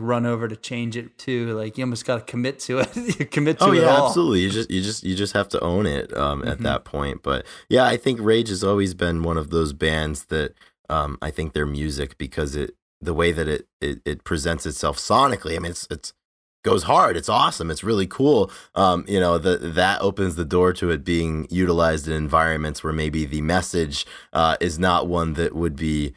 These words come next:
Speaker 2: welcomed by those in that environment or, um,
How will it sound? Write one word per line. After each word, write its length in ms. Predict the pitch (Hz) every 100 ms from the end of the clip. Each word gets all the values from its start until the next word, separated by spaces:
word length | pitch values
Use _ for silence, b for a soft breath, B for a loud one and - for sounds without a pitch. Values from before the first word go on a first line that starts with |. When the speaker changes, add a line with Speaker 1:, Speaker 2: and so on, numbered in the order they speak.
| b
Speaker 2:
welcomed 560 | - 101 117 - 104 85
by 200 | 92 92
those 320 | 87 92 90
in 180 | - 98
that 220 | 92 85
environment 800 | 85 80 85 85 82 78 78 71
or, 480 | - 85 78 73 76
um, 320 | 76 73 71